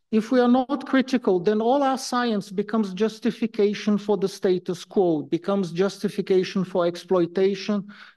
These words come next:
justification for the reproduction of inequality within countries and between countries,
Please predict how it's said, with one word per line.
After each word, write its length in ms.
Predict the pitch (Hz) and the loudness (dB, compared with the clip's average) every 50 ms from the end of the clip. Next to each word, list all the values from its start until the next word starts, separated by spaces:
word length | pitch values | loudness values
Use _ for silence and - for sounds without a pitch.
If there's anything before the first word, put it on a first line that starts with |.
| _ - | _ -2
justification 960 | 165 202 214 208 - - 220 214 220 202 - 202 196 202 185 - - 196 185 | 0 0 0 0 0 -2 0 0 0 0 2 4 4 4 2 0 -2 -2 -2
for 160 | - - 190 | 0 0 0
the 100 | 165 170 | 2 2
reproduction 840 | 165 165 208 214 - - 202 180 175 185 185 180 - - - 180 175 | 2 4 2 2 0 -2 -4 -2 0 -2 -2 -4 -4 -4 -2 -2 0
of 220 | 175 180 165 151 185 | 0 -2 -2 0 0
inequality 760 | 202 196 196 196 202 196 185 180 185 185 180 - - 180 151 | 0 0 0 -2 -2 -2 -2 0 0 -2 -4 -4 -4 -4 -2
within 360 | 143 156 147 180 226 233 226 | 0 0 0 0 2 0 0
countries 500 | 220 220 214 208 208 - 208 190 160 160 | 0 -2 -2 -4 -4 -4 -6 -6 -4 -4
and 140 | 151 143 131 | -6 -4 -2
between 460 | 160 180 180 - 190 214 226 233 220 | -2 -4 -2 0 0 2 4 4 4
countries, 600 | 220 208 202 196 180 190 - 196 196 185 185 - | 2 2 0 0 -2 -2 0 0 0 0 0 -4